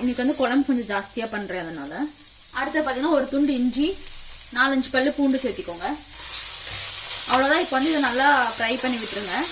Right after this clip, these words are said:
இப்போ இதுல தேவையான அளவு தண்ணி சேர்த்திக்கோங்க, இந்த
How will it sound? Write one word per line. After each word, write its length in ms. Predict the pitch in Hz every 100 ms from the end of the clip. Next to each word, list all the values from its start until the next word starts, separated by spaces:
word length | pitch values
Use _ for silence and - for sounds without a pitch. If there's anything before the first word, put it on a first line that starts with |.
| - - - - - - 269
இப்போ 120 | 311
இதுல 180 | 302 311 392 440
தேவையான 340 | 285 277 277 269
அளவு 160 | 285 285
தண்ணி 200 | 247 294
சேர்த்திக்கோங்க, 420 | 277 226 202 196 226 392 359
இந்த 100 | 233